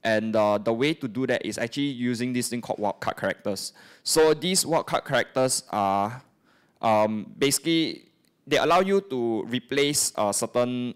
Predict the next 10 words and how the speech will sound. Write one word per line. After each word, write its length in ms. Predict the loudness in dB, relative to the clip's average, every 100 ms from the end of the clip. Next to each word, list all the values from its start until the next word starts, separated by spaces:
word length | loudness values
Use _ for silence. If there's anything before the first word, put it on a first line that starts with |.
| -4
um, 460 | -4 -4 -8 -10 -14 _ _ _ _ _ _ _ _ _ -2
certain 540 | 0 2 0 0 -8 _ -10
parts 480 | -4 -4 -2 -6 -2
of, 220 | -4 -6 -6
uh, 360 | -2 -2 -4 -6 _ _ _ -14
a 80 | -10
string. 520 | -10 -12 _ -20 -18 -20 _ _ _ _ _ -4
Um, 360 | 2 4 2 -2 -4
okay, 160 | 0
I, 80 | 0